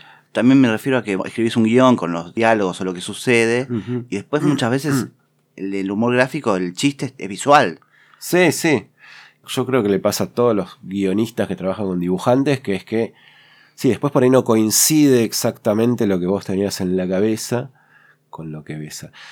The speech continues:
Speaker 2: Yo a Diego, por ejemplo, una cosa que le criticaba, que, uh, tuvimos toda una polémica, eh, que intervino incluso Lucas Nine, que para mí había, él tenía un exceso de expresividad,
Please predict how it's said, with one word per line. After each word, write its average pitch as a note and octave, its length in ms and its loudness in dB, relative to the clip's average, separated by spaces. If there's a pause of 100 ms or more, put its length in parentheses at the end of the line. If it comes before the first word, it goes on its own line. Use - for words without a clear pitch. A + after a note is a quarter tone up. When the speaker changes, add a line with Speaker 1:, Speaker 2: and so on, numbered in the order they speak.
(160)
Speaker 2:
Yo - 140 -4
a A#2+ 60 4
Diego, C#3 320 4
por C3+ 100 0
ejemplo, C#3+ 260 0
una B2 140 2
cosa B2+ 300 -2
que A#2+ 100 -2
le A#2 160 -2
criticaba, C#3+ 880 0 (140)
que, D#2+ 340 -14
uh, F#2 220 -6 (160)
tuvimos F#2 300 -8
toda G2+ 120 -6
una F#2 200 -6
polémica, G2 640 -6 (760)
eh, D#2+ 140 -8
que - 80 -10
intervino F#2 380 0
incluso G2 340 -4
Lucas F#2+ 320 -4
Nine, G2 380 -6 (480)
que G#2 100 -8
para G#2 160 -2
mí C3 100 4
había, C3+ 260 4
él B2+ 260 -2
tenía C#3 180 2
un C#3 80 2
exceso C3 720 -2
de A2 80 0
expresividad, G2+ 840 -6